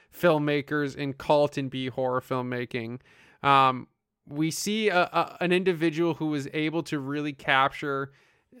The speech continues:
the provocative nature of live cinema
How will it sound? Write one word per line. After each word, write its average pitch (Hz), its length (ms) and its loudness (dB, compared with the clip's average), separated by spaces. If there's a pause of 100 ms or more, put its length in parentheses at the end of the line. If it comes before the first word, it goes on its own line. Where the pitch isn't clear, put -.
the 139 320 -2
provocative 147 840 4
nature 139 520 -2
of 127 340 -2 (260)
live 143 460 6
cinema 156 640 -2